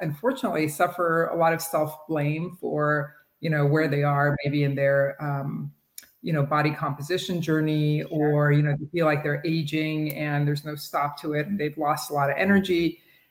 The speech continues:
Speaker 1: And the thing is that we have the science to correct that. And it's really not about blame. It's about science and, and figuring out, you know, how to get you particularly where you wanna be,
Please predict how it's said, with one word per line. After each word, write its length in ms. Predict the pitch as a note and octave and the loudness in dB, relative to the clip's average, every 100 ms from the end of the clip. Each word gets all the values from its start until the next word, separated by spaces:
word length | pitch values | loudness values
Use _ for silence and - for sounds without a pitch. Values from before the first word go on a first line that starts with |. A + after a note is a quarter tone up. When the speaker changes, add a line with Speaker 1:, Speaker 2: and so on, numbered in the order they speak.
| _ | _
Speaker 1:
And 100 | G3+ | 0
the 60 | G3+ | 4
thing 200 | C4 D4+ | 8 10
is 160 | C4+ - | 10 8
that 160 | F3+ | 6
we 80 | F#3+ | 6
have 180 | G3+ G#3 | 4 4
the 60 | D#3+ | 2
science 440 | F3+ F3 F3 - | 2 2 0 -4
to 80 | D3+ | -6
correct 340 | D3+ E3 - | -2 0 2
that. 180 | E3 D#3 | 2 2
And 120 | E3 | 0
it's 160 | E3 - | -2 -2
really 200 | G#3 G#3+ | 0 2
not 200 | E3+ D#3+ | 4 4
about 300 | D3 D3 D3 | 4 0 -2
blame. 240 | D#3+ D#3+ | -6 -6
It's 140 | D#3+ - | -10 -10
about 200 | E3 - | -10 -10
science 540 | - D3 D3+ A#3 - | -12 -10 -4 -4 -4
and, 260 | - D3+ D3 | -10 -12 -12
and 160 | E3+ D3 | -10 -6
figuring 400 | E3+ D#3+ D#3+ D#3 | -2 0 0 2
out, 220 | D3+ D#3 | 2 0
you 60 | E3+ | -2
know, 100 | D3 | -6
how 140 | C#3+ | -4
to 80 | D#3+ - | -6 -4
get 220 | D#3 - | -6 -4
you 400 | C#3+ D#3+ F3 F3+ | -2 0 0 -2
particularly 1000 | F3+ C#3+ D#3+ D#3 D#3+ D#3+ D3+ D#3 D#3 D#3+ | -4 -10 -10 -8 -6 -6 -2 0 0 0
where 140 | - D3 | -2 -2
you 160 | C#3 | -2
wanna 260 | D3 D#3 E3+ | -4 -8 -4
be, 300 | F#3 G3+ | -2 -2